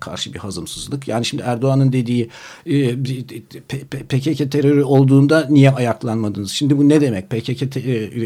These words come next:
bi-, biz, e, ne, ne zaman, e, kelle kesmişiz? Burada, e, e, u-, halkların eşit ya-, e, ve özgür yaşamasını isteyen bir özgürlük hareketi, e, var. Bunların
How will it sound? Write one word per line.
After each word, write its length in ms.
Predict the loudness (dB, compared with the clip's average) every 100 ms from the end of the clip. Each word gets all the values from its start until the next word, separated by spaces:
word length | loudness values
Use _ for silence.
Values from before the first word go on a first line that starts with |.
| -8 -14 -20 -16 -4
bi-, 220 | -4 2
biz, 200 | 0 0
e, 260 | -2 -4 -2
ne, 120 | -4 0
ne 120 | 2
zaman, 320 | 4 4 2
e, 260 | 2 0 -2 -10 -12 -6
kelle 300 | -4 -2 -4
kesmişiz? 560 | -8 -10 -8 -8 -4
Burada, 300 | 0 4 2 0 -12 -8 0
e, 260 | 2 2 0 -2
e, 180 | -2 -2
u-, 360 | -4 -4 -6 -10 -16 -20 -18
halkların 560 | -10 -2 0 4 2 2
eşit 340 | 2 2 2
ya-, 120 | 2 2
e, 320 | 0 -2 0
ve 140 | 0
özgür 320 | 4 6 6
yaşamasını 500 | 4 4 2 2 2
isteyen 480 | 2 0 0 2 2
bir 80 | 2
özgürlük 480 | 4 4 4 2 2
hareketi, 580 | 0 -6 -8 -10 -12 -8
e, 200 | -6 -6
var. 200 | -6 -8
Bunların 380 | -8 -8 -6 -4